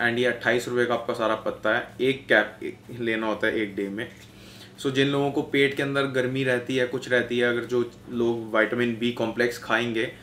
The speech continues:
उनको काफ़ी राहत मिलेगी उस चीज़ से। Because मैं भी बहुत ज़्यादा chicken consume करता हूँ। So, मेर-, मैं जब भी ये खाता हूँ,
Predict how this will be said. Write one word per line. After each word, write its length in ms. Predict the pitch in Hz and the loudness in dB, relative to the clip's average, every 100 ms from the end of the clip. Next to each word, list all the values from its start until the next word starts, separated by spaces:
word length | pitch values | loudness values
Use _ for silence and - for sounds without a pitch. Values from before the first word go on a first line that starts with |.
| - - - | -20 -20 -12
उनको 200 | 123 117 | -6 -4
काफ़ी 300 | 131 107 101 | 0 0 2
राहत 280 | 123 107 123 123 | 0 0 0 0
मिलेगी 320 | 107 104 110 | 0 0 -2
उस 100 | - | -2
चीज़ 160 | 110 | -4
से। 200 | 101 113 | -2 -4
Because 400 | 120 120 123 123 120 | -4 -4 4 4 4
मैं 300 | - 120 117 | -2 2 4
भी 80 | 127 | 4
बहुत 260 | 127 117 117 | 0 0 2
ज़्यादा 200 | 120 117 | 2 0
chicken 300 | - 113 120 | 0 -4 -2
consume 400 | 113 107 117 127 | -2 0 0 0
करता 260 | 110 - | -2 -2
हूँ। 180 | 113 123 | -4 -6
So, 160 | 120 123 | -4 -4
मेर-, 400 | 117 113 110 - | -2 -2 -4 -2
मैं 260 | 110 113 | 2 2
जब 160 | 117 117 | 2 0
भी 140 | 123 | 0
ये 80 | 127 | 0
खाता 340 | 120 107 104 107 | 0 0 0 -2
हूँ, 160 | 117 | -6